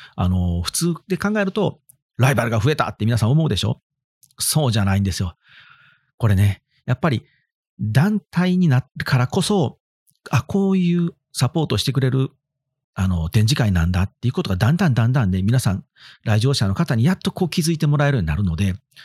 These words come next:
そういう方が来場するようになるので、僕たちもチャンスが増えるんですよね。だから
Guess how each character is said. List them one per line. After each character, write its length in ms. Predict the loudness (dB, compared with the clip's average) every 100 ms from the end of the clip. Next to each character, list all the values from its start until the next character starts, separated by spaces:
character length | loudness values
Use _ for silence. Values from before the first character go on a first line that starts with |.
| -20 -20 -8
そ 180 | -2 0
う 40 |
い 40 | 0
う 20 |
方 220 | 0 -2
が 200 | -2 -2 -4 -16 -2
来 180 | 2 2
場 160 | 0
す 180 | 0 0
る 60 | 2
よ 100 | 2
う 20 |
に 80 | 2
な 120 | 0
る 80 | 0
の 140 | 0
で、 160 | 0 -2
僕 300 | -2 -4 -2
た 80 | 0
ち 80 | 0
も 60 |
チ 100 | 2
ャ 80 | 2
ン 60 | 2
ス 100 | -4
が 80 |
増 160 | -6 -4
え 60 | -4
る 80 |
ん 20 | -6
で 60 | -12
す 140 | -10 -4
よ 100 | -2
ね。 180 | -2 -4 -20 -16 -14 -16 -10
だ 60 | -4
か 80 |
ら 40 | -4